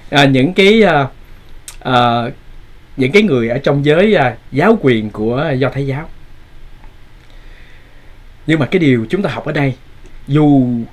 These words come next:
Sauler đã biến đổi, đã trở nên con cái của Đức Chúa Trời, đã trở nên một người Cơ Đốc, dạ, xin lỗi,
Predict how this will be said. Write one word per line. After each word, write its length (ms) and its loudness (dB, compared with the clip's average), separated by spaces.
Sauler 680 4
đã 240 -4
biến 200 2
đổi, 420 -2
đã 100 -6
trở 160 -2
nên 200 0
con 220 0
cái 260 -4
của 180 -2
Đức 120 -6
Chúa 60 -6
Trời, 280 -2
đã 80 -2
trở 180 2
nên 260 0
một 180 -6
người 200 4
Cơ 200 4
Đốc, 360 4
dạ, 160 -4
xin 160 -6
lỗi, 240 -2